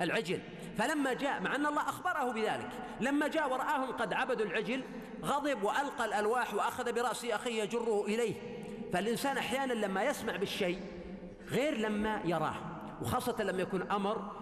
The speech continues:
هائل ضخم عظيم مثل أحداث يوم القيامة. "فبصرك اليوم حديد"، يعني حاد،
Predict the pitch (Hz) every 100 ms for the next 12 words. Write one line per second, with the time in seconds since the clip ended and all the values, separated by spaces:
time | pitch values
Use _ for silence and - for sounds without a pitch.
0 | - 196 214 190 196 190 196 214 - 202
1 | 190 - - - - - - - - -
2 | 180 233 214 208 - - 180 202 196 -
3 | 196 - - - - - 170 196 190 -
4 | - 185 196 180 165 - - - 190 -
5 | 170 135 - - - - - - - -
6 | - 202 220 254 320 311 - 247 214 240
7 | 240 202 240 247 - 226 330 285 123 -
8 | 143 113 202 - - 254